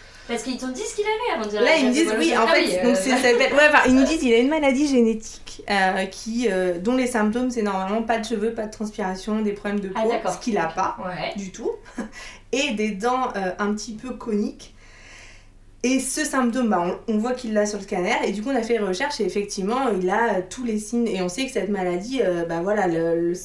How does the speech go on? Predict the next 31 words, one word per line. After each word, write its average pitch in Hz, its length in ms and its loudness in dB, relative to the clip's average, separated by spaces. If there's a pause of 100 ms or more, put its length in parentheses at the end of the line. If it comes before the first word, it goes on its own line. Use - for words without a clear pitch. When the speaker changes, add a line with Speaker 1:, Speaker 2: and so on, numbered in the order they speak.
(140)
Speaker 2:
le 185 120 -6
système 214 280 -4
immunitaire, 196 320 -2
il 170 140 -4
est - 100 -10
défaillant. 190 680 -2 (300)
Speaker 1:
Mhm. 180 280 -14 (380)
Speaker 2:
On 185 40 -6
sait 180 200 -6
aussi 208 240 -2
qu'il 208 160 -6
y 180 40 0
a - 20 -2
des 170 80 -2
problèmes 208 240 -2
digestifs. 185 560 -6 (560)
Donc 190 100 -12 (100)
tout, 262 340 -8
mais 208 180 0
peut-être 226 400 -2
que 226 80 -6
du 208 260 -6
coup 247 140 -10
même, 233 460 0
et 202 40 -2
ils 190 80 0
nous 196 100 0
disent 220 220 -4
la 185 120 0
seule 233 200 -2
solution, 214 640 -8